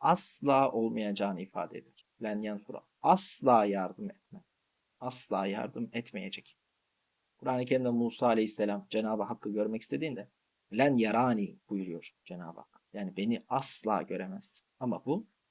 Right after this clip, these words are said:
dünya hayatı için geçerli. Ahirette değil. Ahirette ayın on dördünde ayı rahatlıkla gördüğümüz gibi Cenab-ı Hakk'ı da inşallah cennete girersek göreceğiz. Bu açılardan len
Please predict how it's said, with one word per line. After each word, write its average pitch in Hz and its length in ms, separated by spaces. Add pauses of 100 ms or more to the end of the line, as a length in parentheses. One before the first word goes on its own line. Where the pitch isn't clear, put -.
(140)
dünya 156 320
hayatı 107 380
için 92 200
geçerli. 90 420
Ahirette 101 520
değil. 95 180
Ahirette 95 600 (600)
ayın 110 260
on 117 240
dördünde 104 480
ayı 107 340 (480)
rahatlıkla 110 540
gördüğümüz 101 540
gibi 95 320 (320)
Cenab-ı 101 360
Hakk'ı - 340
da 120 120
inşallah 92 520
cennete 101 320
girersek - 500 (500)
göreceğiz. 101 520 (120)
Bu - 100
açılardan 113 540
len 139 200